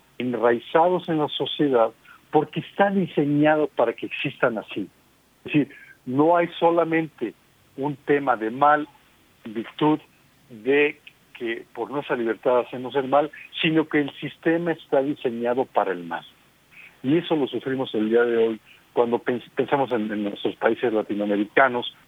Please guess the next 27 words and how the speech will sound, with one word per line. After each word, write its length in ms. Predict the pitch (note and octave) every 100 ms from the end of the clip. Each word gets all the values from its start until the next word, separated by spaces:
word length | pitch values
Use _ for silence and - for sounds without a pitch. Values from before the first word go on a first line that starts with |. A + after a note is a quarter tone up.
| _ -
cuando 240 | G#2+ G#2+
pensamos 420 | A2+ G2+ C3 A#2+
en 100 | A2+
la 80 | F#2+
corru-, 360 | G2 F#2+ A#2+ A#2
en 100 | G#2
la 100 | -
corrupción, 640 | G#2 G2 - B2+ A#2 A2 _ _ _ _
cuando 240 | A#2 G#2+
pensamos 720 | - A2 G2 A#2+ A#2+ A#2+ - - _ G#2+
en 80 |
la 120 | A2 A2
desigualdad 720 | G#2+ A2+ G#2+ G#2 G#2 A2 A2 _ - - _ _
y 100 | A2
cuando, 460 | - G#2+ G#2+ G#2 G2 _ _ _ _
eh, 760 | A#2+ A2 G#2+ G2+ G2+ G2 G2 F#2+ _ - - _ _ -
pensamos 360 | - A#2 A2+ -
también 520 | G#2+ G#2+ A#2 A#2 B2 _ _
en, 280 | A#2+ G#2+ A2
en, 260 | A2+ G#2 G#2
en 220 | G#2+ G#2
la, 400 | G#2 G2+ G2+ G2 - _ _ B2
en 80 | G#2+
la 60 |
corrupción. 760 | - G#2 G2+ - D3+ D3 C#3+ D3 _ _ _ _ _ _ _ _ _ _ _ _ _ _ _ _ _ _ _ _ -
Eso 420 | D#3+ - F3+ D#3+
está 520 | - - C#3+ C3+